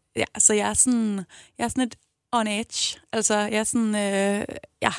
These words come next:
Så jeg håber, alt falder på plads i dag. Det har bare været en af de der sindssyge døgn, hvor sådan alt, der kan gå galt, lidt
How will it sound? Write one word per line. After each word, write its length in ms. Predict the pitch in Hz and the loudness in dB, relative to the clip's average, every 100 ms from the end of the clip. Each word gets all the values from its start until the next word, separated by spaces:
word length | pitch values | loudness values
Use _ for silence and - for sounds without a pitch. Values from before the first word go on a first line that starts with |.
| - _ _ _ _ _ - | -8 _ _ _ _ _ -2
Så 180 | - | 4
jeg 340 | 233 214 233 226 | 4 4 0 2
håber, 260 | 240 233 - | 2 2 0
alt 220 | 220 - | 0 0
falder 160 | 226 | -4
på 60 | 208 | -4
plads 300 | - 208 - | -6 -8 -8
i 40 | |
dag. 160 | 214 196 | -8 -6
Det 100 | 196 | -6
har 60 | 226 | -4
bare 180 | 233 | -2
været 180 | 233 240 | -2 -4
en 80 | 226 | -6
af 60 | 214 | -8
de 80 | 208 | -8
der 200 | 202 - - | -6 -6 2
sindssyge 580 | - 240 - - 208 | 2 2 -2 -4 -6
døgn, 340 | - 190 - - | -4 -6 -6 -8
hvor 140 | 196 | -6
sådan 400 | 170 196 190 170 - _ _ _ _ _ _ _ _ _ - | -6 -6 -6 -10 -14 _ _ _ _ _ _ _ _ _ -4
alt, 200 | 220 - - - | -2 -4 -10 -6
der 60 | 202 _ | -6 _
kan 180 | - 240 | -6 -2
gå 100 | 277 | 0
galt, 500 | 269 247 - 262 - | 0 -2 -2 -4 -2
lidt 160 | 254 | -4